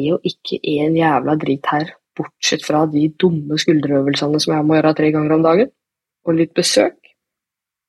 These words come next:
Nå har jeg mye bedre tid til å gjøre de her øvelsene mine. Men jeg må bruke den tiden, for det er nå jeg har den. Det er ikke sikkert at jeg har den om en eller to måneder.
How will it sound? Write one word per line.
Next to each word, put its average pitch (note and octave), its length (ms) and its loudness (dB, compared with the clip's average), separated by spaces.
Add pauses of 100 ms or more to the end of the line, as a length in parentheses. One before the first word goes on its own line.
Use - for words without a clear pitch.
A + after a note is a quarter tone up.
(1800)
Nå G#3 160 6 (140)
har A3 160 6
jeg A3 220 0 (120)
mye C4+ 800 2
bedre E3+ 380 2
tid G3 260 -2 (320)
til - 60 -4
å F3 80 -4 (420)
gjøre D#3 480 2
de D#3+ 160 2
her D#3+ 240 -2
øvelsene - 480 -6
mine. - 220 -12 (580)
Men E3 80 -6
jeg E3 100 2
må F3+ 80 4 (300)
bruke G3+ 720 0
den D#3+ 160 -2
tiden, E3 160 0
for F3 100 0
det E3+ 60 2
er E3+ 80 2
nå E3 200 2 (120)
jeg E3+ 120 2
har F#3 160 4
den. - 80 -8 (920)
Det - 80 -8
er E3 80 -8
ikke G3 160 0
sikkert - 240 -4
at F3 80 -4
jeg - 120 -6
har D#3 200 2
den F#3+ 100 4
om F#3+ 80 2
en E3 180 2
eller D#3+ 140 2
to D#3+ 140 2
måneder. D#3+ 360 0